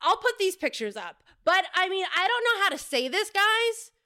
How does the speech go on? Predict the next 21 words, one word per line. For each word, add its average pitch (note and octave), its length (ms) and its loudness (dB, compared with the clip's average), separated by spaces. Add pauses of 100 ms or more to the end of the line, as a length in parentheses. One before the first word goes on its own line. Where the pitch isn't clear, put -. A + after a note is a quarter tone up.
(220)
but F#4 100 4
heaven F#4+ 720 2
was E4 200 2
a F#4+ 80 2
bathhouse. A3+ 960 -2 (720)
That's F#4 260 4
all E4 400 6
it A#3+ 40 -2
is. G3+ 280 0 (280)
I D#4 80 -4
mean, D#4+ 240 -6
if C4+ 100 -8
you D4+ 120 -2
look F#4+ 180 -2
at A#4+ 80 -2
the A4+ 140 -2
Sistine G4 420 -4
Chapel, A#3+ 480 0 (260)
it E4+ 140 2
is G4 180 -4
just E4+ 220 -10